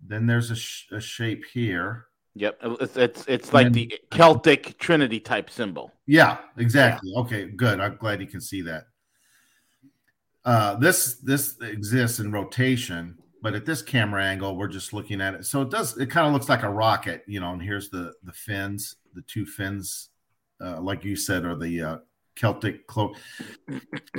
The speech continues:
Speaker 1: in, in ancient civilizations, you would see drawings and statues that, that have these configurations. Well, what they were describing was the,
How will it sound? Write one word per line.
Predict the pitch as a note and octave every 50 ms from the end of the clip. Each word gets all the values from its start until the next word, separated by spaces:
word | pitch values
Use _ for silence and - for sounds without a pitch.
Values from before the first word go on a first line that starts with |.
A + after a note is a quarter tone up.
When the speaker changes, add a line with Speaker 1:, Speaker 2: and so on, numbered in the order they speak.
| - - - -
Speaker 1:
in, | - D3 -
in | D3 D#3 D#3
ancient | F#3 A3+ A#3+ - - D#3+ -
civilizations, | - F#3 F3+ D3+ D3+ C#3 B2+ A2+ B2+ C#3+ D3 C#3+ - C3 A#2+ A#2 G#2+ A#2
you | B2+ B2
would | A#2+ A#2+ A#2+
see | - - G3 G#3+ G#3 E3+
drawings | B2+ A2+ F2+ F2 - A#2 A#2+ B2 B2+ B2+ A#2 G#2+ F#2+ F#2+ F2 E2
and | F2 F2
statues | - - - - A#2+ A2+ A2+ A#2 A#2 - - F#2 E2+ E2 D#2+ -
that, | - G2 F2+ - - _ -
that | G#2+ G2+ F2
have | - - - A#2 B2 A#2+ A2+ G#2+ G2+ F#2+ F#2 F2+ E2+ - - _ _ _ _ _ _ _ _ _ _ _ _ - - -
these | B2+ A#2 A#2+ A2+ A2+
configurations. | - A#2 A2 - - B2 G2+ F#2+ G2+ G2+ G2+ G#2+ G#2 - - D2 C#2+ D#2+ E2+
Well, | A2+ C3+ C3+ C3
what | D3 D3 -
they | F3+
were | E3 D#3+ D#3+
describing | B2 A2+ A2+ - - - C#3 C#3 D3+ C3+ C3 A2+ G#2+
was | G2+ G2 F#2+ G2+
the, | G2+ G2 G2+